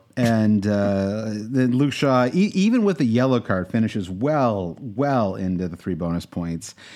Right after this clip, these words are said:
Uh, and then, uh, and, you know, even Kepa not starting was kind of a bummer because a lot of people got, um, Raya off the bench, kept a clean sheet in the West Ham match. So suddenly, I go from th-, three thousand overall to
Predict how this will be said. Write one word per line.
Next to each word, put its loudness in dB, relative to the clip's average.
Uh, 2
and 2
then, 2
uh, 0
and, -2
you 2
know, -2
even 2
Kepa -2
not -2
starting 0
was 0
kind -2
of -2
a -4
bummer -2
because -4
a -6
lot -2
of -4
people -8
got, -4
um, -2
Raya -2
off -2
the -4
bench, -2
kept -8
a -16
clean -4
sheet -8
in -4
the -4
West -4
Ham -2
match. -2
So -2
suddenly, 2
I 0
go 0
from 2
th-, -12
three 2
thousand 2
overall 2
to 2